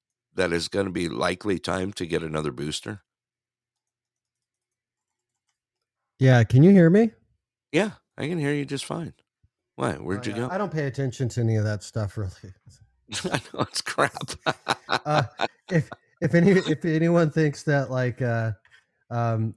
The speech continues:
Speaker 2: yeah, outside of what, what we probably talk about on this show, it's like, yeah, I, I don't, I don't really keep, keep track of all this stuff
Speaker 1: Yeah.
Speaker 2: that much,
Speaker 1: Yeah.
Speaker 2: to be
Speaker 1: It's
Speaker 2: fair.
Speaker 1: likely that you're not gonna, you're, it's very likely that you're not gonna keep up with it.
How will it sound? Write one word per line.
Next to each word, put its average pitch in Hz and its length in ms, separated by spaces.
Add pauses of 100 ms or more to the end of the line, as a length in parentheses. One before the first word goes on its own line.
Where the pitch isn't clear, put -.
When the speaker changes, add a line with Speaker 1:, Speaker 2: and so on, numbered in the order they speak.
Speaker 2:
yeah, 123 260
outside 135 420
of 104 140
what, 123 340
what 117 220
we 120 120
probably 120 380
talk 117 300
about 117 240
on 110 160
this 104 160
show, 120 400
it's - 160
like, 104 220 (120)
yeah, 107 200
I, 104 360
I - 20
don't, 113 200 (100)
I 107 60
don't 110 140
really 104 420
keep, 101 160 (200)
keep 101 180
track 98 320
of 98 100
all 92 140
this 92 180
stuff 95 360 (560)
Speaker 1:
Yeah. 123 240
Speaker 2:
that 92 160
much, 95 420 (540)
Speaker 1:
Yeah. 67 180 (160)
Speaker 2:
to - 100
be 95 200
Speaker 1:
It's 101 180
Speaker 2:
fair. 101 100
Speaker 1:
likely 131 460
that 117 180
you're 104 160
not 101 260
gonna, 101 420
you're, 95 320
it's 95 240
very 95 460
likely 82 580
that 71 200
you're 85 140
not 80 260
gonna 76 180
keep - 260
up 69 200
with 55 180
it. 50 100